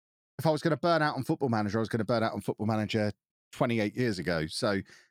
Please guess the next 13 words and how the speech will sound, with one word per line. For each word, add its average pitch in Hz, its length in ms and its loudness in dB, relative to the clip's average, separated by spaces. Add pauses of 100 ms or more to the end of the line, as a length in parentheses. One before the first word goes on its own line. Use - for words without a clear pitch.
the 127 60 -2
fact 131 200 0
that 127 100 2
I 117 60 2
haven't 113 600 0
would 113 200 0
indicate 101 580 0
that 107 220 -4 (100)
it's 127 160 -6
probably 147 440 0
my 117 180 0
special 127 400 -2
interest, 113 640 -4